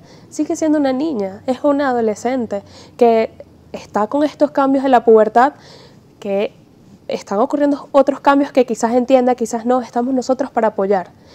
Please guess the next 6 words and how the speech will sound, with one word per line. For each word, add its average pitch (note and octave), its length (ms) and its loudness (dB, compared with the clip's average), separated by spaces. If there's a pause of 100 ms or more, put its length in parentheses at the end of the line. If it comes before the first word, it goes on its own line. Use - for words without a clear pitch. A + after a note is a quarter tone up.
(500)
pero D4 340 2
que B3 360 0
también A#3+ 600 0
aprenda A#3 440 2
a G3+ 60 0
querer G3 380 -2